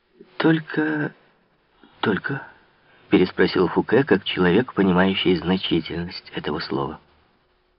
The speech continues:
«Только, предоставляя вам придумывать различные подробности празднества,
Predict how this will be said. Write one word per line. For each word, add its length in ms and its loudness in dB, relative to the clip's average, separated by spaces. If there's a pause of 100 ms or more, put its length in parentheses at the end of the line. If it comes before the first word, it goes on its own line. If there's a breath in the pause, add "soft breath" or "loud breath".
(400)
«Только, 540 0 (580 loud breath)
предоставляя 760 4
вам 240 2 (300 loud breath)
придумывать 760 2
различные 680 0
подробности 760 2
празднества, 720 -2